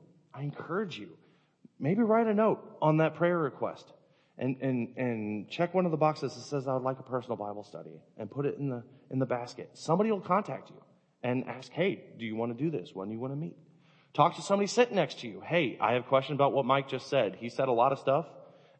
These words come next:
and I'm having trouble processing it." That's me. Whenever I have a deep, co-, you can ask Alan. When we have deep conversations, it's like three days later, I'm calling him. I'm like, "Hey, when you said this," and,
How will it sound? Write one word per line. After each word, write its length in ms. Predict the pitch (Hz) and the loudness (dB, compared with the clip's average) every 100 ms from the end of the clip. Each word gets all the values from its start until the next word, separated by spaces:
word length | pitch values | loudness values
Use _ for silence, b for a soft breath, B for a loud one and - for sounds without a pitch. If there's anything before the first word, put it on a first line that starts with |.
| - | -4
and 440 | 110 104 98 92 b b b _ | -2 -2 -4 -8 b b b _
I'm 180 | - 101 | -4 -2
having 240 | 110 117 120 | 0 -2 0
trouble 260 | 147 143 | 2 0
processing 680 | 139 156 175 123 107 98 92 | 0 0 -2 -4 -8 -10 -10
it." 100 | - _ b b _ _ - | -14 _ b b _ _ -14
That's 200 | - - | -12 -4
me. 300 | 165 143 - | -2 -2 -4
Whenever 380 | 110 113 120 143 | -2 0 2 2
I 60 | |
have 120 | 143 139 | 2 2
a 40 | |
deep, 240 | 117 143 | 0 -2
co-, 80 | - | -4
you 140 | 139 147 | -4 0
can 120 | 165 | 2
ask 220 | 135 131 | 2 0
Alan. 360 | 113 113 87 98 | 0 0 -2 -2
When 140 | 117 | 0
we 120 | 127 | 4
have 160 | 147 120 | 4 4
deep 200 | 147 147 | 0 2
conversations, 680 | 143 139 - 135 131 117 | 2 4 4 2 2 -4
it's 120 | 110 139 | -2 0
like 240 | 110 - | 0 -2
three 220 | 139 156 | 0 4
days 260 | 165 151 123 | 6 6 4
later, 400 | 123 123 104 - B B - | 4 4 2 -4 B B 0
I'm 140 | 127 | 0
calling 340 | 120 135 135 127 | 4 6 6 6
him. 80 | 117 | 2
I'm 80 | |
like, 140 | 110 95 | 0 4
"Hey, 180 | 208 160 | 6 6
when 140 | 120 | 6
you 100 | 208 | 2
said 240 | 240 247 | 6 8
this," 400 | 185 190 120 - | 10 8 6 0
and, 140 | 147 | -4